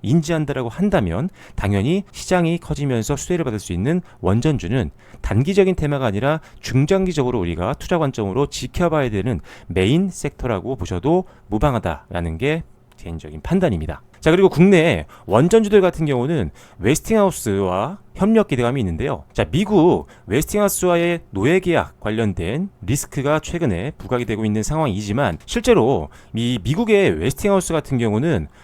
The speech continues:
설계는 가능하지만 공급망이 없어서 결국 제작이라든지 시공이라든지 부품 수급 같은 경우는 한국 기업의 참여가 굉장히 중요합니다. 실제 이번 주 미국 공급망 전문 분석 업체죠,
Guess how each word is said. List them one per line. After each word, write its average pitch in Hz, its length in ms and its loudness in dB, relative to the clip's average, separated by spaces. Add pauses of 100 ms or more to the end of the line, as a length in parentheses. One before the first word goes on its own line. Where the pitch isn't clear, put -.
(120)
설계는 247 520 0
가능하지만 123 640 -2 (300)
공급망이 196 580 2
없어서 101 520 -6 (200)
결국 101 260 -4
제작이라든지 113 1120 -4 (120)
시공이라든지 95 920 -2 (120)
부품 151 320 -2
수급 151 220 -6
같은 104 240 -6
경우는 92 400 -4 (260)
한국 233 400 -4
기업의 107 300 -2
참여가 90 340 -4
굉장히 87 460 -4
중요합니다. 95 640 -2 (160)
실제 190 640 6
이번 180 240 4
주 175 120 2
미국 139 280 0
공급망 196 480 4
전문 151 280 0
분석 143 300 6
업체죠, 101 520 -2